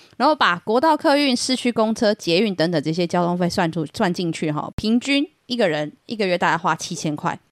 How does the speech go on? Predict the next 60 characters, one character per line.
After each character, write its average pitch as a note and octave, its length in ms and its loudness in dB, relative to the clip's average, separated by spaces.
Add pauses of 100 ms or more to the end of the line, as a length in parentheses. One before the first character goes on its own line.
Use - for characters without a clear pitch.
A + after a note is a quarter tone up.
(140)
我 G#3 120 0
差 A#3 160 0
不 A3+ 60 -2
多， G#3 180 2
我 E3+ 100 0
觉 D3+ 120 -6
得， D3 200 -4
因 B3 100 -2
为 D4+ 120 4
我 B3+ 140 2
以 F3+ 100 -2
前 E3+ 160 -2
在 G3 100 0
通 G3+ 180 -2
勤 E3+ 160 -6
的 D3 80 -10
时 - 100 -8
候， F3 240 2 (580)
都 C4+ 220 6
还 A3 160 0
没 A3 120 0
有 G3+ 140 4
回 F3+ 160 2
来 F3+ 80 4
宜 F3 140 -2
兰 E3+ 160 -2
工 F3+ 220 -2
作 F3+ 180 0
的 D3+ 80 -2
时 - 160 -16
候， A#3 80 -4
哦， A#3 40 -14 (180)
不 G#3+ 60 2
对， A#3 140 4
我 G3 140 2
回 B3 80 4
来， B3+ 240 2
我 G#3+ 140 0
在 D4+ 140 4
台 C4 120 2
北 A#3 140 0
工 G3+ 180 2
作 A3+ 100 2
的 F#3+ 60 4
时 G3 80 0
候， F#3 80 4
曾 F3+ 180 -2
经 F#3 120 -4
有 F#3 100 0
一 D3+ 100 -4
度 F3+ 160 -2
是 E3+ 160 -6
在 E3+ 280 0
回 E3 140 -2
来 E3 120 0
宜 D3+ 100 -2
兰 C#3 180 0
住 D#3 220 -4
通 D3 220 -4
勤 - 180 -12